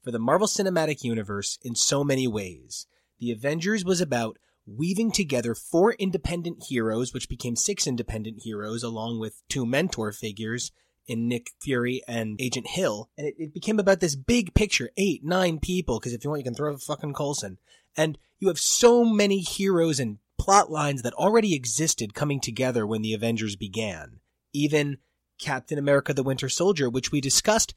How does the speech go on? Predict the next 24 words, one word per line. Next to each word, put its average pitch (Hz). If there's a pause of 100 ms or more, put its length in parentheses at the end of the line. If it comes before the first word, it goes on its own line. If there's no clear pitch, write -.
(260)
can 285
be 233
viewed 151
as -
sort 208
of 190
an 151
Avengers 143
light 117
film. 233 (420)
Even 240
that 180
film 135
came 185
with 147 (280)
the 143
existing 170
baggage 139
of 117
so 180
many 170
of 120
the 120
characters. -